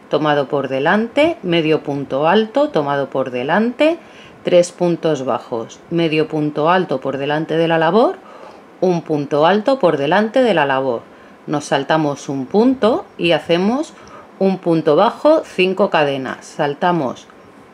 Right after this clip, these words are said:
cuatro puntos y volvemos a tejer un punto bajo, cinco cadenas y saltamos cuatro puntos. Un punto bajo,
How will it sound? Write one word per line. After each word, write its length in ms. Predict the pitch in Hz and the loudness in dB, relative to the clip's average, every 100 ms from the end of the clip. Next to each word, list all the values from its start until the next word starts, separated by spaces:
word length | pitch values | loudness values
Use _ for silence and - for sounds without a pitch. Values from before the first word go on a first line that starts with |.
| - | -2
cuatro 360 | 165 147 143 139 | 0 2 0 -2
puntos 680 | 202 233 254 262 330 - - | 0 2 2 0 -2 -4 -8
y 120 | 175 | -4
volvemos 480 | 147 143 151 160 156 | -2 0 0 -2 -2
a 80 | 170 | -4
tejer 420 | 151 - 131 113 - - | -4 -4 -6 -8 -8 -2
un 220 | 190 170 | -2 0
punto 360 | 147 139 131 | -4 -4 -4
bajo, 500 | 143 196 - 277 359 - - - - - - - - | 0 0 2 0 0 -4 -20 -20 -20 -20 -20 -16 -4
cinco 360 | 180 165 151 | -2 0 -2
cadenas 580 | 143 139 202 262 330 - | 0 0 2 2 0 -2
y 100 | 165 | -8
saltamos 640 | - 139 139 190 233 294 - | -4 -4 0 0 0 -2 -2
cuatro 380 | 185 170 160 | -2 0 0
puntos. 600 | - 131 127 123 113 - - - - - - - | -2 -6 -8 -10 -14 -16 -20 -20 -20 -20 -20 -4
Un 220 | 185 175 | 0 0
punto 340 | 165 139 135 147 | 0 -2 0 2
bajo, 560 | 202 311 - 302 330 | 2 2 2 2 2